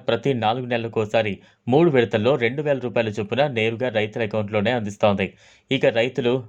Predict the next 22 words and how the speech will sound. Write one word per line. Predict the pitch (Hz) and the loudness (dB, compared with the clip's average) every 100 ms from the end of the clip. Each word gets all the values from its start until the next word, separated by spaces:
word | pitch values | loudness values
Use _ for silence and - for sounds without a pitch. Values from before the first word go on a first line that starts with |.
| - | -6
వృద్ధాప్యంలోకి | 113 104 131 143 131 120 117 110 | -2 0 2 2 2 2 0 2
వచ్చిన | 110 110 113 | -2 -2 -6
తర్వాత | 107 110 110 113 92 - _ - | 0 0 2 -2 -2 -8 _ -4
వ్యవసాయం | 117 135 139 127 120 107 | -2 -2 -2 -2 -2 -2
చేయకుండా | 107 110 120 131 160 - _ - 113 | -2 0 -2 -2 -2 -8 _ -2 0
వారికి | 139 131 120 | 0 -2 -2
ఆర్థిక | 117 131 143 135 113 | -2 -4 -2 0 2
ఇబ్బందులు | 120 113 110 | 2 2 2
ఉండకుండా | 104 120 127 120 113 | 2 0 0 0 0
ఉండేందుకు | 107 110 101 123 98 - _ _ | 0 -2 -2 -4 -4 -6 _ _
కేంద్రం | 147 170 170 147 | -2 -2 -4 -6
తెచ్చిన | 131 - 120 107 | -6 -4 -2 0
మరో | 110 120 | 2 0
స్కీమ్ | - 120 123 127 _ - | 0 -2 -2 -6 _ -2
పీఎం | 139 147 | -2 0
కిసాన్ | 139 117 131 135 | -4 -2 -2 0
మాన్ | 117 131 127 | -2 -2 -4
ధన్ | 123 113 | -6 0
యోజన. | 107 110 101 87 - _ _ _ _ - | 0 2 0 -2 -8 _ _ _ _ 0
వృద్ధాప్యంలోకి | 131 147 180 185 170 151 147 139 | 0 2 0 2 0 2 0 2
వచ్చాక | 123 - 127 156 156 | 0 2 2 2 2
సాధారణంగా | 123 123 135 127 120 120 | 4 2 0 -4 -2 -2